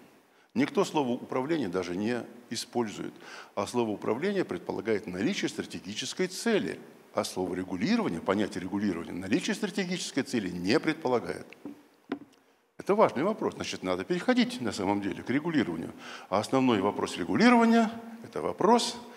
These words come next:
обратной связи, получения нормальной информации от управляем-, управляемого объекта, обработка этой информации и, э, выработка специальных управляющих воздействий.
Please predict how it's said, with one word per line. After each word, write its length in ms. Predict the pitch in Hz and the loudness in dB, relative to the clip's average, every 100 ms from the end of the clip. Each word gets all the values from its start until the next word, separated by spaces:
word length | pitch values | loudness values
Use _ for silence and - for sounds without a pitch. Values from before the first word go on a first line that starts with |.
| - - - | -18 -18 -4
обратной 560 | 87 82 170 202 165 | -4 2 4 4 2
связи, 440 | 147 101 95 92 85 | 0 2 4 4 2
получения 600 | - 98 107 120 92 85 | -4 -4 0 0 0 0
нормальной 640 | 92 110 101 85 80 92 | 2 2 2 0 -4 -8
информации 640 | 95 - 95 90 82 90 - | -8 -4 -2 -2 -4 -6 -6
от 200 | 92 - | -8 -10
управляем-, 640 | - - 92 90 87 87 - | -10 0 0 2 0 -2 -8
управляемого 680 | 90 104 101 85 82 - | -2 0 2 0 -2 -4
объекта, 480 | 92 214 269 269 240 - - - - - | -2 2 2 0 -6 -8 -16 -18 -20 -6
обработка 540 | - 180 190 240 240 | 0 2 2 2 0
этой 120 | 214 196 | -2 -2
информации 720 | 175 185 180 175 - 160 160 | 0 2 2 0 -2 -4 -2
и, 320 | 226 233 196 | -2 0 0
э, 360 | 127 98 98 92 - | -4 0 0 0 -4
выработка 600 | 110 208 160 - 131 117 | -2 0 0 0 -2 -2
специальных 480 | - 98 190 180 113 | -6 0 0 0 -4
управляющих 460 | 90 92 131 107 87 | -4 -2 -2 -2 -4
воздействий. 440 | 85 85 - - | -6 -8 -18 -20